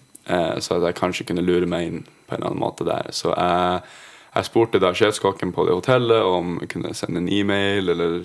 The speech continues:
ja, spørre om jeg kunne kanskje komme og prøve, eller sånt. Og så, så gjorde vi det, og så var det vel mars, altså ikke nå i mars, men mars to tusen og sytten da, ehm,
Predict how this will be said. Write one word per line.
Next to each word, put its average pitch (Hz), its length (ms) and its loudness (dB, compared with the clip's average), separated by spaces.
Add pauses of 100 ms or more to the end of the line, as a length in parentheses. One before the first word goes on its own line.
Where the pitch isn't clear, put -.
(100)
ja, - 240 -4 (360)
spørre 87 380 -2
om 85 160 -2
jeg - 120 -6
kunne 92 200 -6
kanskje - 240 -10
komme 85 240 -4
og - 20 -4
prøve, 92 460 0
eller 87 180 -2
sånt. - 220 -12
Og 95 80 -10
så, 113 220 -2 (580)
så - 100 -12
gjorde 107 220 0
vi 90 80 0
det, 85 160 0
og - 80 -8
så - 240 -6 (560)
var 87 100 -6
det 82 100 -6
vel 85 200 -4 (1400)
mars, - 840 -4
altså 90 240 -2
ikke - 160 -4
nå 85 200 0
i 80 60 -4
mars, 85 200 -4
men - 180 -8
mars 87 280 -2
to 90 100 -2
tusen - 640 -8 (120)
og - 440 -4
sytten - 720 -8
da, 85 140 -4 (680)
ehm, 85 420 -4